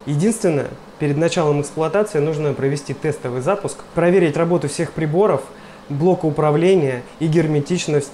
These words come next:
автоклава, особенно в местах сварки. После того, как клапан закрылся, давление начнёт расти.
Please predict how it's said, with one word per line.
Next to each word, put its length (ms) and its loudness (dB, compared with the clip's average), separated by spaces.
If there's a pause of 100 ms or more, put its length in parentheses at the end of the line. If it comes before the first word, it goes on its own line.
(160)
автоклава, 680 -4 (180)
особенно 480 2
в 60 2
местах 380 0 (160)
сварки. 540 -2 (360)
После 220 -4
того, 200 4
как 180 -2
клапан 320 0
закрылся, 580 0 (240)
давление 420 4
начнёт 420 -2
расти. 460 -6